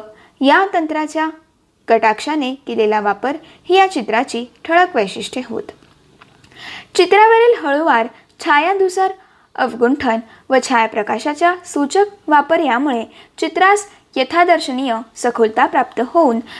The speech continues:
परिणामी त्याचे, त्याच्या गूढरम्य मुग्धेत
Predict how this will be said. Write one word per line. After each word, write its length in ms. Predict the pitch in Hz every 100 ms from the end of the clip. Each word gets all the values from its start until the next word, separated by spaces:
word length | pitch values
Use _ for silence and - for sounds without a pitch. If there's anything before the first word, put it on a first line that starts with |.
| -
परिणामी 440 | 269 302 370 392 427
त्याचे, 320 | 415 294 285 294 - _ _ _
त्याच्या 360 | 311 330 233 233 - _ - -
गूढरम्य 560 | 285 359 403 392 392 415 415 _ _ _ _
मुग्धेत 380 | 254 294 208 220